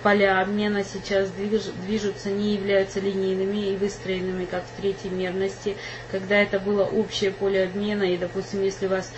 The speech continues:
вибрировало, э, на более высоком уровне сознания, то вы выскакивали за пределы этого общего поля, как бы находились над этим полем, то сейчас, м, вы, у вас разорванное хаотичное движение части-,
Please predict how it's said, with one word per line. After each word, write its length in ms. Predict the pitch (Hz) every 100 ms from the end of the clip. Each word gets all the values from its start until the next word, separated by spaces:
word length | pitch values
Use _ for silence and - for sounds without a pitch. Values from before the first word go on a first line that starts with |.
| - - -
вибрировало, 920 | 196 185 208 233 233 208 202 196 185 -
э, 260 | 190 185 185
на 160 | 196
более 320 | 190 196 190 185
высоком 580 | 190 - 202 202 196 202
уровне 400 | 196 185 190 180 - - - -
сознания, 720 | - 196 190 196 196 196 196 190 -
то 60 |
вы 200 | 190 196
выскакивали 720 | 196 202 - 214 208 190 190 180
за 120 | 185
пределы 460 | 190 190 196 190
этого 320 | 185 180 185 180
общего 380 | - 202 190 185
поля, 240 | 214 202 175
как 140 | 175
бы 120 | 180
находились 720 | 185 185 196 190 208 196 190 202
над 320 | 196 190 175 -
этим 320 | 175 170 170 170 -
полем, 280 | 175 160 139 - - - -
то 220 | 202 208 196
сейчас, 640 | 202 196 - 220 220 - - - -
м, 360 | 190 190 196 190 180
вы, 440 | 226 226 220 196 -
у 140 | 190
вас 380 | 190 202 196 -
разорванное 640 | 202 202 226 208 196 185 180
хаотичное 640 | 190 190 214 - 208 196
движение 640 | 185 190 196 196 190 190 190
части-, 480 | - 196 - -